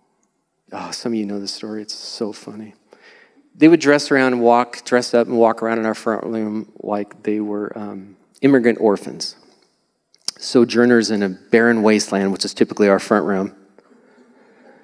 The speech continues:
Now, Andrea, the middle daughter, she was so bubbly and vivacious, she didn't play the role very well, so she'd get stared down by her sisters when she started giggling. But it was one of, during one of the episodes of Immigrant Orphan, The Kirsten Girls Saga Continues,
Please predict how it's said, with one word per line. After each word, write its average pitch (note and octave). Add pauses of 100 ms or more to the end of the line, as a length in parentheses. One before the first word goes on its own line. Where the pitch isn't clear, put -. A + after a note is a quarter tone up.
(280)
Now, C3
Andrea, C3+
the A#2
middle B2
daughter, G#2
she -
was A#2
so A2+
bubbly G#2+
and G2
vivacious, G2+
she -
didn't F2+
play A2
the F#2+
role G2
very F#2+
well, F#2+
so -
she'd -
get -
stared F#2
down G2
by F#2+
her F#2
sisters -
when G2
she -
started F2
giggling. G2 (1400)
But A2+
it C3
was A#2+
one D3+
of, E3
during E3
one F#3+
of F#3+
the -
episodes A2+
of A2
Immigrant E3+
Orphan, B2+
The A#2+
Kirsten C3+
Girls A#2+
Saga C3
Continues, B2